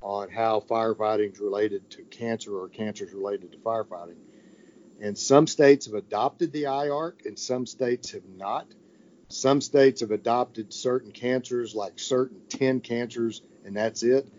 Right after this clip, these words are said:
And then some have just related it to work-related cancers,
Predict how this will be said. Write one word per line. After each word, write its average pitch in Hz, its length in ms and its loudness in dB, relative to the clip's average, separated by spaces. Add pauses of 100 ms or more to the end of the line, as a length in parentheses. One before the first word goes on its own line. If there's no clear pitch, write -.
(400)
And 104 80 -6
then 110 140 2
some 147 400 6
have 117 160 4
just 120 300 2
related 113 560 4
it 113 240 0
to 110 260 0
work-related 110 800 2
cancers, 101 600 -10